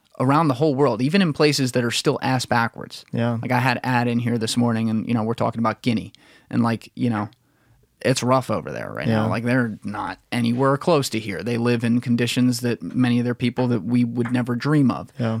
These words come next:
Speaker 1: But even those places, as crazy as this sounds, are significantly better off than they were fifty years ago.
Speaker 2: Oh, yeah.
Speaker 1: Right?
Speaker 2: Facts, yeah.
Speaker 1: So one of the things that Pinker points out, and I think he may have used this exact example. I've definitely said this before.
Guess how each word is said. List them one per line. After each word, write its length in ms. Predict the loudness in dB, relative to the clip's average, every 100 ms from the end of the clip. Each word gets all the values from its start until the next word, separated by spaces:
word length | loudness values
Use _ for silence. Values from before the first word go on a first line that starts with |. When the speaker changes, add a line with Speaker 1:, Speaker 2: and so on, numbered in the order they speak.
| -2
Speaker 1:
But 160 | -4 _
even 460 | 0 2 4 4 4
those 260 | 4 2
places, 460 | 0 0 2 0 -2
as 100 | -2
crazy 340 | -2 0 0
as 120 | -2
this 120 | -2 -2
sounds, 320 | 0 0 0
are 80 | -2
significantly 960 | -2 -2 0 2 2 2 0 0 0
better 280 | 0 0 0
off 160 | 0 -2
than 120 | -2
they 80 | -2
were 180 | -2 -4
fifty 280 | -6 -6 -2
years 240 | -2 -2
ago. 180 | -8 -6 2
Speaker 2:
Oh, 320 | 4 6 4
yeah. 360 | 4 2 2 -4 -14 _ -6
Speaker 1:
Right? 400 | 0 2 0 -2
Speaker 2:
Facts, 460 | -2 0 -2 -8
yeah. 120 | -2 2
Speaker 1:
So 400 | 4 4 2 -2 _ _
one 280 | 0 2 2
of 60 | 2
the 80 |
things 360 | 2 2 2 2
that 240 | 0 -2 _ _ _ -6
Pinker 420 | 0 2 2 0
points 400 | 0 0 0 2
out, 300 | 2 2 0 _ _ -2
and 180 | 0 2
I 80 | 0
think 380 | 0 2 2 0
he 160 | -6 0
may 220 | 4 4
have 100 | 2
used 240 | 2 2 0
this 160 | -2
exact 460 | -2 -2 -2 -2 -6
example. 420 | -6 -6 -6 -6
I've 120 | -4
definitely 300 | -4 -4 -6
said 240 | -6 -6 -8
this 140 | -12
before. 320 | -16 -16 -16